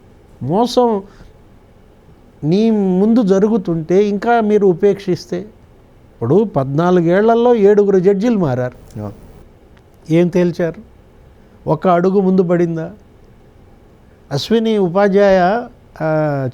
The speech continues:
Speaker 1: చటోపాధ్యాయ ఏంటి, అశ్విని కుమార్ ఉపాధ్యాయ వేశాడు already పిటిషన్. అప్పుడు సుప్రీంకోర్టు కన్నెర చేసింది కేవీ రమణ ఆధ్వర్యంలో. ఈ ప్రజాప్రతినిధులపై కేసులన్నీ సంవత్సరంలో తేల్చేయాలన్నారు. అది చెప్పి ఇప్పుడు మూడేళ్ళు అవుతోంది. ఏం తేల్చారు?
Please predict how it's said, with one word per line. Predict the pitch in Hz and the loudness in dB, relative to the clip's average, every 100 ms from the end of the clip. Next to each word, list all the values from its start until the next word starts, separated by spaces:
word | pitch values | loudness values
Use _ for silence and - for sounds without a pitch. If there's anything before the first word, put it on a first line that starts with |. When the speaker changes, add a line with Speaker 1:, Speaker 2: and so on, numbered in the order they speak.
| 180 | -2
Speaker 1:
చటోపాధ్యాయ | 208 185 196 185 196 196 | 0 0 0 0 2 2
ఏంటి, | 202 190 208 | 2 0 0
అశ్విని | 180 - 202 | 0 -2 -2
కుమార్ | 196 190 190 | 0 0 0
ఉపాధ్యాయ | 175 196 196 196 202 | 0 0 0 2 2
వేశాడు | 220 - 220 | 2 2 0
already | 196 208 208 202 196 202 - | 0 0 0 -2 -4 -10 -10
పిటిషన్. | 175 196 185 165 190 - - - - 156 | -6 -6 -6 -10 -12 -20 -20 -20 -10 -6
అప్పుడు | 170 180 | -2 -2
సుప్రీంకోర్టు | 190 214 220 214 185 | -2 -2 0 0 0
కన్నెర | 185 190 208 | -2 -2 0
చేసింది | 196 180 160 175 | 0 0 0 -2
కేవీ | 165 185 190 185 | 0 0 0 0
రమణ | 165 175 170 | -2 -4 -2
ఆధ్వర్యంలో. | 160 151 160 156 147 147 143 - - - _ - - - 156 | -2 -2 -4 -4 -6 -8 -10 -16 -20 -20 _ -20 -20 -6 -2
ఈ | |
ప్రజాప్రతినిధులపై | 143 170 220 226 208 196 214 214 202 202 196 | 0 2 2 2 0 0 2 2 2 0 0
కేసులన్నీ | 202 214 214 214 214 | 2 0 0 0 0
సంవత్సరంలో | - 202 208 208 214 202 | 0 -2 0 0 2 2
తేల్చేయాలన్నారు. | 185 196 180 190 165 147 139 135 135 - - - - | 2 0 -2 -2 0 -2 -6 -8 -10 -16 -20 -16 -4
అది | 160 165 | 0 2
చెప్పి | 190 190 214 | 0 0 -2
ఇప్పుడు | 185 175 | -2 -2
మూడేళ్ళు | 151 160 160 165 120 | 0 0 0 0 -4
అవుతోంది. | 113 127 113 127 - - - _ - - - | -6 -10 -12 -14 -18 -20 -20 _ -20 -14 -2
ఏం | 185 196 | 0 2
తేల్చారు? | 190 185 190 180 | 0 -2 -4 -6